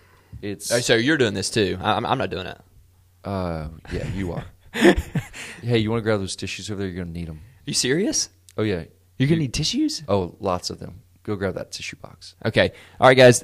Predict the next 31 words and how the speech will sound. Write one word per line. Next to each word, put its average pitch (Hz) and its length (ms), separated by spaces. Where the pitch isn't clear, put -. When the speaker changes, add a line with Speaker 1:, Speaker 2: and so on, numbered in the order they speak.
Speaker 2:
I, 113 540
if 110 160
you're, 117 400
if - 220
right 135 160
now 113 180
in 101 80
the 107 80
moment 101 300
in 104 100
the 107 100
episode, 90 440
if 92 100
you're 98 120
watching 98 580
this 90 400
and 95 160
you 95 80
wanna 95 240
see 101 160
the 85 120
live 90 540
on 90 160
this, 90 180
you're 101 100
gonna 98 80
need 95 120
to 95 100
go 98 200
to 90 260
Instagram 95 720